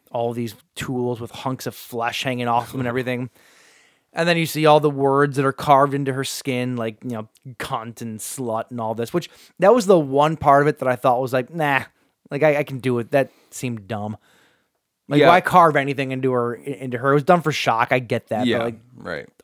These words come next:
Speaker 1: why?
Speaker 2: Yeah.
Speaker 1: But the real shock is when they, they zoom out and she is, she is just a, a, a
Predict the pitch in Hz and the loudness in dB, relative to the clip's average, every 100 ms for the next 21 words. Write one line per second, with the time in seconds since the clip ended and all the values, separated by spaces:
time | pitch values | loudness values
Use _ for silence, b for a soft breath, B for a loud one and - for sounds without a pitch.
0 | _ 113 104 104 107 - 107 92 101 b | _ -12 -8 -8 -10 -8 -4 -4 -8 b
1 | b b - 170 165 190 170 175 240 196 | b b 2 4 4 2 4 8 8 8
2 | 165 135 - 143 143 135 127 139 139 117 | 6 6 4 0 0 0 0 0 0 0
3 | 151 165 160 151 131 - 131 135 - - | 2 4 6 6 4 -2 -4 -2 -4 -4
4 | 175 160 131 123 _ _ _ - - 190 | 2 2 2 -4 _ _ _ -14 -8 -2
5 | 160 113 117 147 - 127 123 117 120 120 | -2 -2 -4 -4 -4 -6 -4 -6 -6 -6
6 | 113 107 _ _ _ 120 117 110 | -6 -12 _ _ _ -10 -8 -8